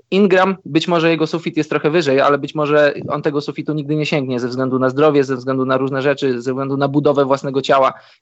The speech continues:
Masz Kyla Kuzmę, masz zawodnika na osiemnaście, dwadzieścia punktów. Spokojnie, nie musisz od nie-, pod niego pod-, robić akcji. On, on jest zawodnikiem, który może, może być spot-up shooterem, może kreować dla siebie, a jako czwarta opcja jest fantastyczny. Ja, to jest, wiesz,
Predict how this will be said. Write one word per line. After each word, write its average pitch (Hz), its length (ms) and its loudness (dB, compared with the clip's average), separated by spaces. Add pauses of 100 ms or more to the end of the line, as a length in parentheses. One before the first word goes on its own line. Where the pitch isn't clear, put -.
(220)
Masz 175 320 0
Kyla 175 260 4
Kuzmę, 165 300 -2
masz 151 120 -2
zawodnika 151 460 -2
na 139 120 0
osiemnaście, 143 500 -4
dwadzieścia 139 420 -2
punktów. 147 480 -6 (180)
Spokojnie, 147 520 0
nie 139 100 -4
musisz 160 220 -4
od 151 80 -4
nie-, 147 180 -2 (200)
pod 151 180 2
niego 156 200 2
pod-, - 320 -4
robić 151 320 0
akcji. 123 360 -2
On, 131 140 -6 (100)
on 143 100 -4
jest 135 140 -4
zawodnikiem, 139 440 -4
który 139 180 -2
może, 135 480 2
może 135 420 -2
być 139 220 -2
spot-up 160 320 2
shooterem, 147 360 2
może 135 220 -4
kreować 139 300 -2
dla 135 100 -6
siebie, 147 240 -2 (240)
a 143 100 2
jako 151 160 2
czwarta 165 340 2
opcja 170 160 0
jest 147 120 0
fantastyczny. 143 520 -4
Ja, 139 140 2
to 160 140 -2
jest, 175 240 -2
wiesz, 147 260 2